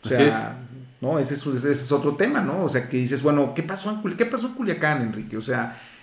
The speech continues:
Speaker 1: es, ¿tú crees que es, que es parte de esta situación similar a la que está pasando Bolivia, Ecuador, Chile, Venezuela? ¿O cu-, cuál sería la diferencia entre Culiacán, donde vimos balaceras y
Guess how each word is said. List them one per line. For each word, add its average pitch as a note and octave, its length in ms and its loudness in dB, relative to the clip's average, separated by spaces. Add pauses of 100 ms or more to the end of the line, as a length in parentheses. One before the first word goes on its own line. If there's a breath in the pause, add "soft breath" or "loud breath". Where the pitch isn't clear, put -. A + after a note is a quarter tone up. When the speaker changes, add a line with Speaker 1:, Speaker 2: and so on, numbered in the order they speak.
Speaker 1:
es, E3 340 4
¿tú F#3 140 0
crees G3+ 240 4
que - 120 0
es, - 220 0
que D3+ 300 4
es - 300 0 (120)
parte D#3 460 2
de C#3+ 140 6
esta C3+ 760 0 (160 loud breath)
situación C#3 1000 2
similar B2+ 580 4
a D3 40 2
la B2+ 140 0
que - 60 -8
está C3 200 -4
pasando C3 640 0 (240 loud breath)
Bolivia, B2 560 4
Ecuador, A#2 600 0
Chile, B2 420 -2
Venezuela? A2+ 600 -4
¿O A#2+ 180 -6 (160)
cu-, B2+ 180 -6
cuál D3 160 0
sería C3 380 -2
la A#2+ 80 -2
diferencia A#2+ 520 -4
entre A2+ 280 -6
Culiacán, A#2 560 0
donde A#2+ 220 2
vimos B2+ 340 2
balaceras A2+ 880 -2
y G#2 240 -8